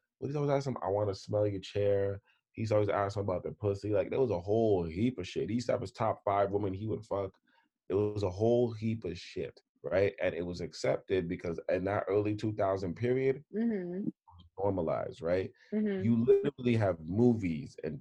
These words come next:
Speaker 1: T V shows that we grew up on. So I think we have to put some sort of context. And I'm just talking about, like, yes, if you wanna take off those episodes, be my guest.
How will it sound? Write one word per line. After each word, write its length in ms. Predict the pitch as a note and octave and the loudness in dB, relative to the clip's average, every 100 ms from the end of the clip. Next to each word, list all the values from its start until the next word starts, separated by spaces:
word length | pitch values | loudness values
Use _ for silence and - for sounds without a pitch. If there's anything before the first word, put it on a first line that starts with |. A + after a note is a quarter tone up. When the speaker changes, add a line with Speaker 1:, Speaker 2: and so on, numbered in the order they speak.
| - | -12
Speaker 1:
T 260 | - A#2 | -6 -2
V 220 | A#2 A#2+ A2 | 2 2 0
shows 380 | A2 G2 F2 | 0 0 0
that 100 | E2+ | -2
we 160 | D2+ G2 | -4 -4
grew 340 | F2 G2+ G#2 | -4 2 4
up 160 | G2 - | 4 2
on. 240 | C#2 A#1+ - - _ | -6 -8 -14 -20 _
So 120 | - G#2 | 0 0
I 60 | |
think 240 | G#2 D3 C#3 | 2 0 4
we 100 | A#2+ | 4
have 260 | A#2+ D3 | 4 2
to 60 | C#3 | 0
put 280 | - D3 - | 0 -2 -2
some 340 | - A2+ A2+ | 0 2 2
sort 320 | A2 - G#2 | -2 0 2
of 140 | F2 - - | 2 -2 -14
context. 800 | - E2 D2+ A#1+ - - - - | -12 -8 -8 -8 -12 -14 -16 -8
And 80 | F2+ | -4
I'm 100 | G2 | -2
just 180 | A2+ B2 | -2 0
talking 360 | C#3 A#2+ B2 G#2 | 2 2 2 0
about, 400 | G2 G2 F2+ - - _ - | 2 2 2 -2 -16 _ 0
like, 240 | G#2+ G#2 | 2 4
yes, 420 | A#2 - - - _ - | 6 4 2 -14 _ -4
if 180 | A2+ G#2+ | -2 0
you 120 | A2 | 0
wanna 280 | A#2 B2+ A#2+ | 2 2 2
take 300 | - A#2 A2 | 0 0 2
off 220 | G#2+ - | 0 0
those 200 | G#2+ G#2 | -2 0
episodes, 600 | G#2 A#2 A2 A2+ A#2 A2+ | -2 -2 -4 -2 -2 -2
be 220 | - G#2+ G#2 | -6 -4 -2
my 220 | F#2+ F2 | -2 -2
guest. 580 | D2+ F#2 A2 - - | -2 -2 -2 -8 -18